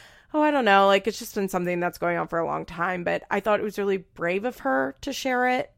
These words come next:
Um, to hear a person say out loud, like, "Somebody else was in control of my body," that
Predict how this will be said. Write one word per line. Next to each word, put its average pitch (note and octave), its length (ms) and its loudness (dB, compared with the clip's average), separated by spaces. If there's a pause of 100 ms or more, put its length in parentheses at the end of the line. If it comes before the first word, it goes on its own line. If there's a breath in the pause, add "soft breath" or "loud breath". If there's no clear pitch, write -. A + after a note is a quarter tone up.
Um, F3 560 -4 (960 soft breath)
to A#3 120 -4
hear A3+ 920 0 (680)
a G#3+ 80 -2
person F#3+ 640 -6
say F3+ 200 -6
out E3+ 220 0
loud, F3 360 -2
like, F3 400 -8 (720)
"Somebody F3+ 520 -4
else E3 280 -2
was E3+ 160 -10
in F3 100 -8
control E3 400 -8
of D#3+ 80 -12
my E3+ 120 -8
body," G#3+ 640 -2 (720)
that F3+ 360 2